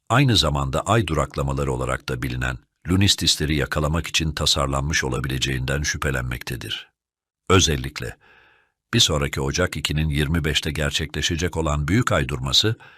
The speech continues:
ikonik antik dönüm noktasının düzeni üzerinde bir etkiye sahip gibi görünüyor.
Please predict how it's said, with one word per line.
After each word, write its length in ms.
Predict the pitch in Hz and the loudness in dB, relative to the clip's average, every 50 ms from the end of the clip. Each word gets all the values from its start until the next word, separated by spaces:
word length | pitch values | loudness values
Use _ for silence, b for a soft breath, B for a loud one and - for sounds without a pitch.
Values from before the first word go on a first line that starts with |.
| B B B B _ | B B B B _
ikonik 440 | 92 - - 98 98 107 113 - - | -4 0 2 2 4 4 2 2 0
antik 360 | 85 80 76 - 82 - - | 0 0 0 -2 -6 -2 0
dönüm 260 | 82 85 98 113 107 | 0 2 2 2 2
noktasının 640 | 87 76 71 - - 71 - - 87 92 101 98 73 | 0 0 -2 -4 -2 -2 0 0 0 0 0 2 0
düzeni 340 | 78 76 - 90 90 101 117 | 0 0 2 2 2 2 2
üzerinde 540 | 101 85 - 80 73 71 71 73 92 90 80 | 0 0 0 0 0 0 0 0 0 0 0
bir 80 | 82 | 0
etkiye 400 | 78 73 - - - - 78 73 | 0 -2 -2 -2 -2 -2 0 2
sahip 440 | - - 76 67 67 82 101 - - | 2 2 2 0 0 -2 -4 -4 -6
gibi 200 | - 65 65 69 | -6 -6 -6 -4
görünüyor. 420 | 65 67 64 60 60 58 53 53 | -4 -4 -4 -4 -6 -8 -8 -8